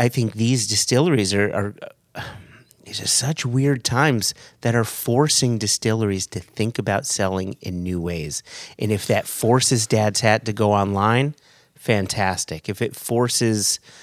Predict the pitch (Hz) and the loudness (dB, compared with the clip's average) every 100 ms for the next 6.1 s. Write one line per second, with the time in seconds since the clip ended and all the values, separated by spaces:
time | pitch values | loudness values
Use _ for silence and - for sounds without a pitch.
0 | - - - - - 110 107 104 104 104 | -20 -20 -20 -20 -6 -2 0 0 0 -2
1 | 110 113 120 120 113 - 123 123 127 117 | 2 2 2 2 0 0 2 2 2 0
2 | 104 101 - 110 107 101 - 107 104 95 | 0 -2 -2 0 0 -2 0 0 0 0
3 | 104 101 98 104 - 98 95 98 110 113 | 0 0 0 -2 -2 -4 -2 0 0 -2
4 | - 90 _ - - - 95 95 101 92 | -4 -8 _ -16 -12 -4 -2 -2 -4 -6
5 | - 98 92 95 87 80 110 160 196 - | -4 -4 -4 -6 -6 -4 0 0 0 -4